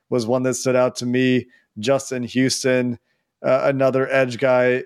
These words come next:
And, you know, maybe they kick the, the tires again on Takk McKinley.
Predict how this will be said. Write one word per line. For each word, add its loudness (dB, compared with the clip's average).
And, 0
you 0
know, 0
maybe 0
they 0
kick -4
the, 2
the -4
tires 0
again -2
on -2
Takk -2
McKinley. -4